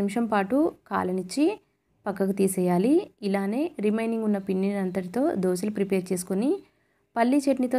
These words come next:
సర్వ్ చేసుకుంటే చాలా టేస్టీగా ఉంటాయండి. ఈ దోశలు పిల్లలతో పాటు పెద్దవాళ్ళు కూడా చాలా ఇష్టంగా తినేస్తారు. చూశారు కదా,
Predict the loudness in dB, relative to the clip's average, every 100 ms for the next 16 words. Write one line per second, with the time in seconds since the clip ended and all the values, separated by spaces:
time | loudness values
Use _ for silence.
0 | 2 2 2 0 -4 -4 -6 -4 -2 0
1 | 2 2 0 -2 -2 -2 0 0 0 0
2 | 2 2 0 -2 -6 _ _ _ -8 -4
3 | 0 0 0 0 2 0 -2 -4 -2 -2
4 | -2 -4 -2 -2 0 -2 -2 -4 -2 0
5 | -2 -2 -4 -4 -2 0 0 -2 -2 -2
6 | 0 0 0 0 -2 0 0 -2 -6 _
7 | _ _ -4 0 2 0 0 0